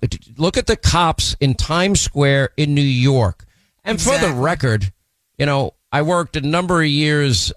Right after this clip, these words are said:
Speaker 1: uh, around the block from Times Square. Exact, I know the exact location where that happened.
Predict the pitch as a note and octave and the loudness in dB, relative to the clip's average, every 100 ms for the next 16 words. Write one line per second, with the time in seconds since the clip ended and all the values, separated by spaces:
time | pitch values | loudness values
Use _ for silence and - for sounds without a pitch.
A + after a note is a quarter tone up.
0 | - B2+ B2+ B2+ A#2+ - C3 B2+ D#3+ E3+ | -2 0 2 2 0 -2 -2 0 0 0
1 | D#3 B2 F2+ A2 C3 C#3 B2+ - B2 G#2+ | 0 -2 0 2 2 0 -2 -2 0 2
2 | B2+ B2+ A#2+ - - C#3 C3 B2 - A#2+ | 2 4 2 0 0 0 2 0 -2 -6
3 | G2+ F2 A#2 D3 C3 D3 D#3+ C3 C3 A2+ | -8 -2 0 0 0 0 0 0 -2 -2
4 | G#2+ F2 C3+ F3 - D3+ B2+ D3+ D3 - | -2 2 2 2 0 0 0 0 0 0
5 | C3 C3 B2 A#2+ A2+ F3+ A#3 D3+ C3+ | 0 2 2 4 4 2 0 0 0